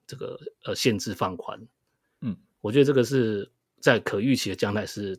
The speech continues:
Speaker 1: 我觉得台湾产业一定有需要的啦。
Speaker 2: 嗯，嗯。
Speaker 1: 对啊。
Speaker 2: 那你刚才讲到柯文哲，就是他可以看到一些，就是产业的一些点，
Speaker 1: 嗯。
Speaker 2: 他是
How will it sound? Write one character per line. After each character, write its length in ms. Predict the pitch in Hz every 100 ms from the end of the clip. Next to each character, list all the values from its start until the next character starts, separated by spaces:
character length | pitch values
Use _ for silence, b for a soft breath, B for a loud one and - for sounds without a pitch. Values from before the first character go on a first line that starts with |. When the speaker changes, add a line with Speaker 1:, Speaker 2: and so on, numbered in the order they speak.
| -
Speaker 1:
我 80 | 98
觉 120 | 131
得 40 |
台 140 | 123 110
湾 160 | 107
产 180 | 104 90
业 120 | 101
一 40 | 90
定 140 | 95
有 100 | -
需 220 | - 82
要 160 | 87 -
的 80 | -
啦。 100 | - - _ _ _ -
Speaker 2:
嗯， 160 | 90 -
嗯。 160 | 85 95 - _ -
Speaker 1:
对 120 | 71
啊。 80 | - - _ _ _ _ _ _
Speaker 2:
那 80 | 160 - - - -
你 80 | 104
刚 140 | 143
才 60 | 147
讲 160 | 95
到 100 | 95
柯 220 | 104 - 107
文 180 | 95
哲， 200 | 87 78
就 120 | 82 87
是 80 |
他 200 | 87 98
可 400 | 92 - - 80
以 260 | 87 90 -
看 300 | - 98 90 78
到 360 | 71 55 - _ _ -
一 80 |
些， 160 | 101 92
就 180 | - 107
是 60 |
产 220 | - 98 104
业 100 | 117
的 120 | 95
一 40 |
些 140 | 90 95
点， 260 | - 87 87
Speaker 1:
嗯。 20 |
Speaker 2:
他 140 | 87
是 240 | 92 92